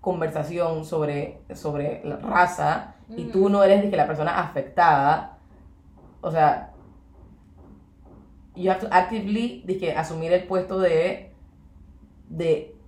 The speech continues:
Speaker 1: below, de, o sea, no es below, sino que de, de que tú eres la que, la ignorante que está preguntando algo y tú, es,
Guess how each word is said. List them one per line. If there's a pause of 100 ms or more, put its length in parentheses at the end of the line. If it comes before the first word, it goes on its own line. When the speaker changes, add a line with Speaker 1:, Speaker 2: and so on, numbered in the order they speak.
(180)
Speaker 1:
below,
de,
o
sea,
no
es
below,
sino
que
de,
de
que
tú
eres
la
que,
la
ignorante
que
está
preguntando
algo
y
tú,
es,